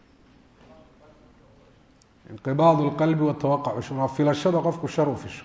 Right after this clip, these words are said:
والتفاؤل، cagsiga tashaa'umka. سرور القلب وتوقع الخير.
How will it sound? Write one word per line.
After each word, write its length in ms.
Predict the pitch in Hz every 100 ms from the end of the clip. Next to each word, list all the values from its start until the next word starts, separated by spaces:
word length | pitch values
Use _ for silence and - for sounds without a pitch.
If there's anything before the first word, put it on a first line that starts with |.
| -
والتفاؤل، 760 | - - 165 185 190 180 175 - - - - - - - - - - - - _ _ _ _ _ - - _ _ - - - - - - - _ - _ - - - - - -
cagsiga 680 | 139 175 - 165 165 185 - - - - -
tashaa'umka. 580 | 143 160 160 135 - - - - - - - - - - - - - - _ _ _ _ _ _ _ - _ _ _ _ _ _
سرور 500 | - - 151 202 180
القلب 640 | 156 - 170 175 143 - - - - - - - -
وتوقع 540 | - 151 175 170 135
الخير. 400 | 139 - - 135